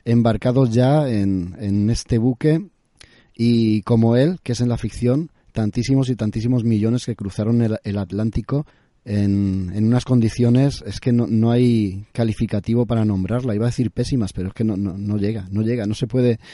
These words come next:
denominar de una forma, eh, que equipare lo que, lo que vivían ellos, ¿no?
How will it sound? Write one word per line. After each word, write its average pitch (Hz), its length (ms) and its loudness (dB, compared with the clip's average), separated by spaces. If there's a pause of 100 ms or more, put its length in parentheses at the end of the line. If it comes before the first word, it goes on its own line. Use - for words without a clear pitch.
(160)
denominar 120 640 4
de 120 40 4
una 117 160 4
forma, 117 640 2 (340)
eh, 101 220 -4
que 113 260 2
equipare 113 600 2
lo 107 160 0
que, 110 160 -6
lo 110 120 0
que 110 100 0
vivían 107 420 4
ellos, 98 320 -2
¿no? 139 160 -4